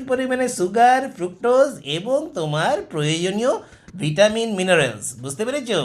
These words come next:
হ্যাঁ, এই যে ক্যাকটাসের ড্রাগন ফল, এই যে ডুরিয়ান, সবকটার মধ্যেই কিন্তু যথেষ্ট পরিমাণে পুষ্টিগুণ আছে। তো তোমাদের প্রিয় ফল কোনটা বলো দেখি? আর এই ফল মার্কেটটার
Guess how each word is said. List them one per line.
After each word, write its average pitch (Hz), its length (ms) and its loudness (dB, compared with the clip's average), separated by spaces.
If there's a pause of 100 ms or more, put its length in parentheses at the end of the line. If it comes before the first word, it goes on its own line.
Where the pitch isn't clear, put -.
(120)
হ্যাঁ, 156 380 2 (220)
এই 165 180 -2
যে 226 140 0 (180)
ক্যাকটাসের 202 680 0 (140)
ড্রাগন 156 400 0
ফল, 143 300 4 (200)
এই 185 200 0
যে 220 140 -2 (240)
ডুরিয়ান, 151 460 -2 (420)
সবকটার 233 480 2
মধ্যেই 233 260 -4
কিন্তু 254 280 -6 (200)
যথেষ্ট 131 480 -4
পরিমাণে 240 420 0 (200)
পুষ্টিগুণ 185 680 -4
আছে। 139 300 -2 (460)
তো 175 100 2
তোমাদের 214 460 2 (120)
প্রিয় 208 260 -2
ফল 247 280 4
কোনটা 226 260 2
বলো 190 200 2
দেখি? 165 280 -6 (360)
আর 139 120 0 (100)
এই 185 160 0 (120)
ফল 151 280 4
মার্কেটটার 240 680 2